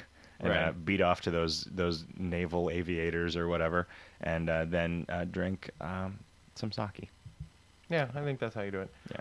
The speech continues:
Speaker 2: Or you could listen to Mick Jagger.
Speaker 1: Mm, mm-hmm.
Speaker 2: Mick Jagger. Apparently that's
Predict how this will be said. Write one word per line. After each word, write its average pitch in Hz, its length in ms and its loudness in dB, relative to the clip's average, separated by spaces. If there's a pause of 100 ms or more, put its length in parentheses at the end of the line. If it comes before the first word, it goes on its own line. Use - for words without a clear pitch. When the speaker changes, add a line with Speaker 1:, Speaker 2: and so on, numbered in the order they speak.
Speaker 2:
Or 170 100 8
you 180 100 6
could 180 160 4
listen 147 300 4
to 123 100 2
Mick 104 260 0
Jagger. 82 440 -2 (480)
Speaker 1:
Mm, 95 300 4
mm-hmm. 87 260 0
Speaker 2:
Mick 127 100 6 (140)
Jagger. 98 320 2 (680)
Apparently 95 320 0
that's 85 320 -4